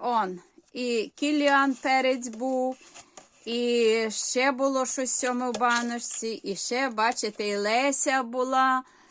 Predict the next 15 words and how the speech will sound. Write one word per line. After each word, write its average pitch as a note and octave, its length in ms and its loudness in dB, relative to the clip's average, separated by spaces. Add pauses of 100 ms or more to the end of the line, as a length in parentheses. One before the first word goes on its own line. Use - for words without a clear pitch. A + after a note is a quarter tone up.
(440)
е, A#3+ 340 4
перець C4+ 500 6
був A#3+ 280 0
Леся, B3 840 2 (720)
і C4 560 2 (1000)
гарбуз B3+ 600 0
тут A#3 320 -6
ріс. B3 520 -2
Але B3+ 240 2
подивіться, C4 520 -4
я C4 140 -2
кожен D4+ 500 -2
раз, G#3 300 2 (160)
коли A#3 240 -2
я G#3+ 340 -2